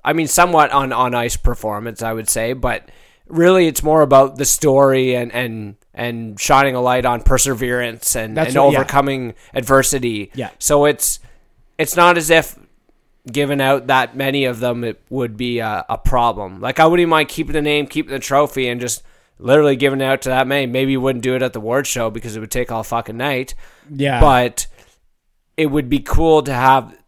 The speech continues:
Speaker 1: that recognition. And I think that's why we see every player who does get nominated usually gets a, a piece about them, you know, at least in the local media where they're like, "This is the story. This is why they, you know, they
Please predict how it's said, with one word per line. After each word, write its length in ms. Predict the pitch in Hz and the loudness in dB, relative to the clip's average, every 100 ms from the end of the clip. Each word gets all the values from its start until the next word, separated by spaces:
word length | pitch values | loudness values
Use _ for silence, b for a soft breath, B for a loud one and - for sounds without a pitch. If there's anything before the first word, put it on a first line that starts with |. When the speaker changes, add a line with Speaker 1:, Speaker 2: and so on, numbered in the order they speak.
| _ _ - | _ _ 0
Speaker 1:
that 200 | 139 131 | 0 0
recognition. 680 | 131 - 123 127 - 131 143 | -4 -4 -6 -4 -4 -2 2
And 140 | 180 | 2
I 80 | 185 | 2
think 240 | 233 214 | 2 2
that's 220 | 220 214 | 2 2
why 300 | 147 143 202 | 2 6 6
we 140 | 160 139 | 6 2
see 520 | - 151 151 139 - b b b _ _ | 2 2 0 -2 -6 b b b _ _
every 580 | 139 143 143 135 120 - _ | 0 2 0 -2 -4 -10 _
player 380 | - 139 139 139 | 2 4 2 0
who 180 | 120 131 | -2 -4
does 360 | 120 123 127 | -2 -2 -2
get 200 | 110 123 | -4 -6
nominated 680 | 120 123 120 127 120 117 110 | -4 -2 -2 -4 -6 -6 -6
usually 380 | 127 135 131 123 | -6 -4 -4 -4
gets 340 | 107 123 - | -4 -4 -4
a, 180 | 123 110 - | -6 -6 -6
a 80 | |
piece 380 | 120 - 139 - | 0 2 2 -2
about 320 | 117 120 117 - | -6 -6 -6 -6
them, 280 | 117 113 b b b b | -8 -10 b b b b
you 100 | 127 | -2
know, 120 | 120 | -2
at 220 | 120 139 | 0 0
least 260 | 147 185 - | 2 0 -2
in 100 | 139 | -4
the 100 | 120 | -2
local 420 | 120 147 156 135 | 2 2 4 -2
media 420 | 123 120 120 117 | 0 -4 -2 -2
where 160 | 113 117 | -2 -4
they're 140 | 117 | -4
like, 220 | 117 113 - | -4 -4 -4
"This 200 | 131 113 | -4 -4
is 120 | 104 | -4
the 80 | 107 | -8
story. 340 | - 135 120 | -2 0 0
This 240 | 117 120 | -2 -2
is 100 | 120 | -2
why 300 | 104 117 127 | 0 4 4
they, 240 | 120 117 101 - b b b _ _ _ | 4 -4 -8 -20 b b b _ _ _
you 120 | 135 | -8
know, 180 | 117 104 | -6 -8
they 460 | 110 120 117 107 | -4 -4 -4 -8